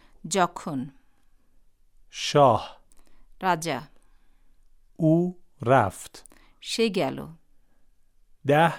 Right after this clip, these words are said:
Speaker 2: রোজ।
Speaker 1: দশ দিন।
Speaker 2: কাবল,
Speaker 1: পূর্বে।
Speaker 2: পিরুজি,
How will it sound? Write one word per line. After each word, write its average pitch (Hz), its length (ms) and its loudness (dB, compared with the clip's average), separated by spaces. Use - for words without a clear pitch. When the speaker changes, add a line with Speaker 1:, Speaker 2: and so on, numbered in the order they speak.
Speaker 2:
রোজ। 107 420 -4
Speaker 1:
দশ 208 420 0
দিন। 131 320 -6
Speaker 2:
কাবল, 110 480 2
Speaker 1:
পূর্বে। 180 440 -4
Speaker 2:
পিরুজি, 139 920 -2